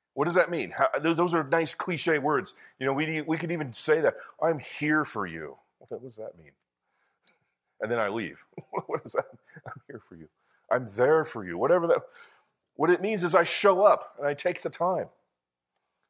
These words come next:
It means that I show the real sympathy. Look at these guys. This is amazing to me.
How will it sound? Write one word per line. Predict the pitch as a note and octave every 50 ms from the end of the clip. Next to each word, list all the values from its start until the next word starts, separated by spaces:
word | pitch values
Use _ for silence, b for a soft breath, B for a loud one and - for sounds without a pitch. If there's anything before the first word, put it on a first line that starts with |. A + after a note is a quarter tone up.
| _ _ _ _ _ _
It | D3 E3+ G3+
means | G#3 G#3 F3+ E3+
that | F#3+ F#3
I | F3 E3
show | - - F#3+ F#3 F#3 F#3 F3
the | D#3 D#3
real | C#3+ D3+ F3 E3+ D#3 C#3
sympathy. | - - F3+ F3 E3 D#3 A#2+ - G2 C#2+ - _ _ _ _ _ _ _ _ _ _ _ _ _ _ _ _ _ _ _ _ _ _ _ _ _ _ _ _ -
Look | - A#3+ B3
at | A3 F#3
these | A3+ A#3 F#3 D3
guys. | D3 B2 G2+ F#2 F#2 E3
This | G#3 A3+
is | C4+ G#3+
amazing | F#3 D3 C#3 B2+ D#3+ G3+ F3 D3+ A#2 G2
to | - G2
me. | D#2+ D2 D#2